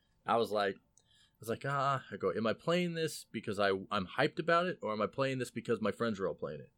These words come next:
I changed my tune about five minutes in. Five minutes in, I'm like,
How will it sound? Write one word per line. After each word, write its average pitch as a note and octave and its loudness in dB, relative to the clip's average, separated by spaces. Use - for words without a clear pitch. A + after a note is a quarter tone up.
I A#2 8
changed A#2+ 0
my G#2+ 4
tune G#2 4
about F#2+ 4
five G2+ 4
minutes F#2+ 0
in. - -6
Five A2 6
minutes A#2 2
in, D#3+ 4
I'm C#3+ 4
like, A2+ 6